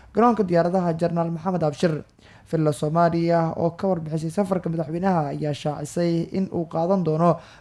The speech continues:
muddo laba cisho ah, isla markaana uu wada hadal la, la yeelan doono madaxda maamulka Puntland, maadaama uu midmadow soo kala dhex galay xiriirka labada dhinac.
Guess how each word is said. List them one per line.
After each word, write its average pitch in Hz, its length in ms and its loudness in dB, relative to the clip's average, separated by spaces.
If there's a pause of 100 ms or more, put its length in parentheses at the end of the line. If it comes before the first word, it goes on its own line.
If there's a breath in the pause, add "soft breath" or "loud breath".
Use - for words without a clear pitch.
muddo 202 280 2
laba 208 300 2
cisho 196 260 0
ah, 165 160 4
isla 160 180 -4
markaana 170 540 0
uu 165 220 0
wada 165 180 2
hadal 175 320 -2
la, 196 240 -4 (120)
la 196 100 2
yeelan 190 400 0
doono 165 200 -2
madaxda 170 540 2 (260 loud breath)
maamulka 190 460 2
Puntland, 170 560 0
maadaama 160 640 0
uu 165 160 0
midmadow 170 380 -2
soo 190 160 -4
kala 170 180 -6
dhex 165 240 -2
galay 165 240 6 (320 loud breath)
xiriirka 175 580 2
labada 170 300 2
dhinac. 156 480 2